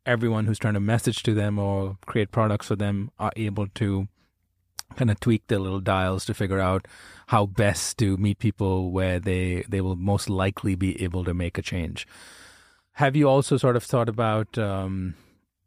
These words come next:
uh, the policy side of things? 'Cause, you know, one is consumers, the other is bring about innovation and all that. But if you don't have a, a, the right policy framework, um,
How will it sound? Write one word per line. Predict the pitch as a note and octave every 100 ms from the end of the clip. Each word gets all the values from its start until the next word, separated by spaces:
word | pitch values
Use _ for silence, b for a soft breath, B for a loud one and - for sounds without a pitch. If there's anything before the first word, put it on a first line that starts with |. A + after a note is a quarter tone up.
| _ _ - _ -
uh, | G#2+
the | F#2+ G#2+
policy | C#3 C#3+ - A#2
side | A2 F#2
of | F#2
things? | G2 E2+
'Cause, | - G#2
you | A2+
know, | G#2+ G#2
one | - A#2 B2+
is | B2
consumers, | - A#2 A#2 A2 A2 G#2
the | G#2+
other | G2+ G#2 G2+
is | G2 - - -
bring | G2+ G#2 G2+
about | G2+ G2
innovation | G2 G2 F#2+ F2+ - F#2+
and | F#2
all | F2+ F2+
that. | F2 F2 -
But | G#2 F#2 - B B B B B
if | -
you | A2
don't | G#2
have | G#2 F#2+
a, | F2+ -
a, | - F#2+
the | - G#2
right | G2
policy | - A2 A2 A2+
framework, | G#2 G#2 F#2+ F#2 F2+ F#2 -
um, | F#2 F#2 F2+ F2 F2 -